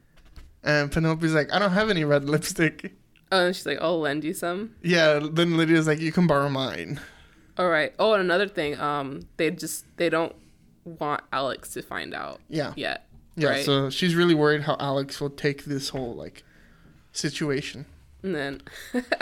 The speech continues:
Speaker 2: Alex just wants a hundred dollars.
Speaker 1: Yeah.
Speaker 2: He doesn't know where he's going 'cause one of his friends can't make up his mind. So that's, that's Alex's opening. <laughs>
Speaker 1: Yeah. <laughs>
Speaker 2: Opening line. Just wants a hundred dollars. And
Speaker 1: Well, he seems,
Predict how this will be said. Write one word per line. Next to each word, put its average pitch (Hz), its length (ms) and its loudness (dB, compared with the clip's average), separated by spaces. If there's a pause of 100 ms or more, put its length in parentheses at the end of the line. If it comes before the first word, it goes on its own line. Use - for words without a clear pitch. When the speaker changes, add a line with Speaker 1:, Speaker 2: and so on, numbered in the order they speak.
(140)
Speaker 2:
Alex - 240 -2
just 220 180 -4
wants 175 280 -2
a 190 80 -6
hundred 151 320 -4
dollars. 147 800 -2 (180)
Speaker 1:
Yeah. 175 180 4
Speaker 2:
He 240 160 4
doesn't 240 220 0
know 220 160 4
where 175 180 4
he's 185 200 2
going 165 420 2
'cause 170 260 -6
one 156 140 -4
of 156 80 -4
his 160 160 -4
friends 147 680 -6
can't - 240 -4
make 139 240 -6
up 160 120 -10
his 139 140 -6
mind. 127 580 -6 (240)
So - 540 -6 (880)
that's, 277 260 -2
that's - 460 -8 (140)
Alex's 190 420 -2
opening. 180 800 4
<laughs> 269 80 0
Speaker 1:
Yeah. 190 280 4 (140)
<laughs> 190 160 -2
Speaker 2:
Opening 220 340 2
line. 175 260 2
Just 247 120 -8
wants 247 180 -2
a 233 40 -2
hundred 190 200 0
dollars. 156 720 0 (760)
And 160 460 0
Speaker 1:
Well, - 100 4
he - 80 2
seems, - 340 0